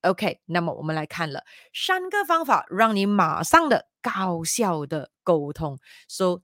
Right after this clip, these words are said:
这个是我个人的意见哦，当然有很多很多的方法。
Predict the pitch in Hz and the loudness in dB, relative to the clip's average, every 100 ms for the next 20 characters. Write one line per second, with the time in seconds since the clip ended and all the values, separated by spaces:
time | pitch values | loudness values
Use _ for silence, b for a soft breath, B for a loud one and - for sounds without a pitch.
0 | - 240 214 196 - - 208 139 - 226 | -6 -4 -2 -4 -4 -8 -6 -8 0 4
1 | 208 180 147 147 160 165 156 165 139 139 | 4 4 2 -2 -4 -4 -2 -2 -2 0
2 | 320 392 302 - - 202 180 190 180 170 | 2 4 2 2 -4 -4 -4 -4 -4 -6
3 | 156 160 170 156 147 | -4 -4 -4 -6 -8